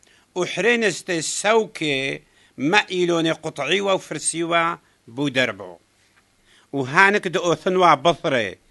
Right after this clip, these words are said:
ما زعقی و امی و اوشعن و بعلیه برخوی و هاوت کوث بشمد موریو. و مبارخت و ایمل کوث و دعثیو دبابین داوید.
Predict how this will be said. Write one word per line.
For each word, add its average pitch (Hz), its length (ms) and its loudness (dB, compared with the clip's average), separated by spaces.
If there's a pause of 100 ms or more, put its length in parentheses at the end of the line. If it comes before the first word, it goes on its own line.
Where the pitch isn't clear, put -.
(360)
ما 139 240 4
زعقی 151 500 2
و 214 80 2
امی 185 500 2
و 180 80 2
اوشعن 185 680 0
و 190 80 4
بعلیه 175 800 2 (460)
برخوی 185 680 2
و 180 80 4
هاوت 165 380 2
کوث 170 180 -2
بشمد 143 560 -4
موریو. 101 400 -4 (420)
و 170 40 2
مبارخت 165 720 4
و 185 280 2
ایمل 202 320 0
کوث 208 380 -8
و 175 60 0
دعثیو 160 840 -2 (380)
دبابین 151 680 4
داوید. 104 500 -2